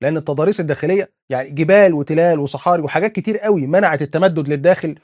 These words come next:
وتوسيع التجارة والربط من أجزاء الدولة الواحدة. فدي هيمشي فيها الدبابات إزاي؟ بقى الطرق اللي مش بتعدي التجارة هتعدي الجيوش والدبابات؟ أكيد لأ. عشان كده كان أسهل للدول دي إنها تبسط نفوذها عن طريق قوة الأسطول.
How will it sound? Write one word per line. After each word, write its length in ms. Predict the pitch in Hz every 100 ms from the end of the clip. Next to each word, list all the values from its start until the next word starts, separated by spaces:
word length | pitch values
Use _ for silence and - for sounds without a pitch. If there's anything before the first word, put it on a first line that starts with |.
| _
وتوسيع 400 | 147 156 147 202
التجارة 420 | 180 165 160 185
والربط 340 | 165 156 185 -
من 120 | 156
أجزاء 280 | 165 139 185
الدولة 240 | 151 170
الواحدة. 300 | 143 131 - _ -
فدي 200 | 131 175
هيمشي 240 | 202 185
فيها 120 | 208
الدبابات 440 | 208 160 151 180 170
إزاي؟ 340 | 131 139 139 _ _
بقى 200 | 139 165
الطرق 340 | 151 214 226
اللي 120 | 185 151
مش 200 | 147 151
بتعدي 320 | 156 208 185
التجارة 440 | - 147 190 185
هتعدي 400 | 110 120 170 190
الجيوش 240 | 151 175 185
والدبابات؟ 500 | 139 123 156 285 _ -
أكيد 220 | 143 143
لأ. 140 | 123 - _ -
عشان 220 | 113 143
كده 180 | 165 196
كان 200 | 156 151
أسهل 280 | 214 - 156
للدول 340 | 143 175 165
دي 60 | 165
إنها 320 | 175 180 - _ -
تبسط 380 | 240 233 170 156
نفوذها 380 | 143 202 160
عن 120 | 143 135
طريق 240 | 180 208
قوة 160 | 208 196
الأسطول. 400 | 156 165 - 240